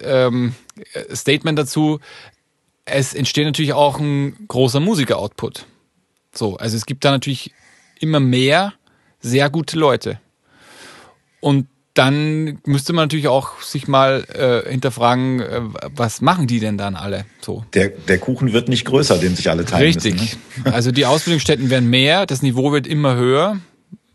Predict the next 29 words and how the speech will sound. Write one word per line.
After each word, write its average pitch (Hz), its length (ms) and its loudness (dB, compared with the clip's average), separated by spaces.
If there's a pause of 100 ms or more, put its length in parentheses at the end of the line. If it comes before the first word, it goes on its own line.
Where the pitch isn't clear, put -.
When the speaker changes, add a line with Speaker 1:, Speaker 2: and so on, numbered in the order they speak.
(260)
Speaker 1:
die 131 240 -6
guten 139 260 -2
Musiker 143 500 4
werden 110 220 2
immer 120 200 0
mehr. 131 400 0 (1400)
Ja, 123 300 4 (260)
aber 113 400 2 (320)
die, - 760 -20 (560)
der 113 100 2
Markt 117 540 -2
wird 139 140 -4 (240)
nicht 151 640 -4 (320)
unbedingt 110 500 -4
mehr 107 520 -2 (280)
oder 110 120 -6
größer. 113 500 -4 (680)
Genau, 117 320 0
da 113 60 -8
muss 117 180 0
man 131 120 2
dann, 120 180 2 (840)
muss - 100 -16
man 127 100 0
dann 127 80 0
mal 131 80 0
gucken. - 260 -12 (760)
Speaker 2:
Ja, 90 260 0
okay. 85 280 -4